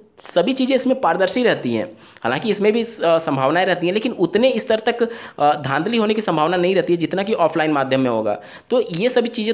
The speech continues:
थोड़ा नेगेटिव हैं। निश्चित तौर पर सरकार को एक बार फिर से विचार करना चाहिए, ऑनलाइन प्रोसेस करना चाहिए। चलिए, फिर भी जैसा भी है, आगे देखते हैं। चौबीस सितंबर दो हज़ार बाईस तक यहाँ पर सभी, अ, जो प्रबंधक होंगे और प्रधानाचार्य होंगे, वो जिला विद्यालय निरीक्षक को प्रस्ताव भेजेंगे। इसके संदर्भ में छब्बीस सितंबर दो हज़ार बाईस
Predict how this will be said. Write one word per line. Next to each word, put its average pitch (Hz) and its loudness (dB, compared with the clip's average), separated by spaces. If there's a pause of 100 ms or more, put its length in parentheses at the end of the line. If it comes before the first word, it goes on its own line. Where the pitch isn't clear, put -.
थोड़ा 220 2
नेगेटिव 175 0
हैं। - -6
निश्चित 160 -2
तौर 226 2
पर 233 -2
सरकार 208 -2
को 208 0
एक 202 2
बार 190 0
फिर 143 -4
से 143 0
विचार 175 0
करना 143 -2
चाहिए, 156 0
ऑनलाइन 165 0
प्रोसेस 139 -2
करना 123 -2
चाहिए। 107 -4
चलिए, - -2
फिर 196 0
भी - -4 (280)
जैसा 139 2
भी 165 0
है, - -2
आगे 147 0
देखते 131 -2
हैं। - -8 (1400)
चौबीस 202 0
सितंबर 180 0
दो 214 0
हज़ार 202 2
बाईस 147 0
तक 196 -2
यहाँ 170 0
पर 190 -2
सभी, 214 -2
अ, 175 0
जो 160 -2
प्रबंधक 160 2
होंगे 180 2
और 180 6
प्रधानाचार्य 143 -2
होंगे, 156 0
वो 180 -2
जिला 165 0
विद्यालय 165 2
निरीक्षक 156 -2
को - -4
प्रस्ताव 139 -2
भेजेंगे। 156 0
इसके 160 -6
संदर्भ 160 0
में 214 -4
छब्बीस 220 -4
सितंबर 180 0
दो 180 0
हज़ार 170 0
बाईस 135 -2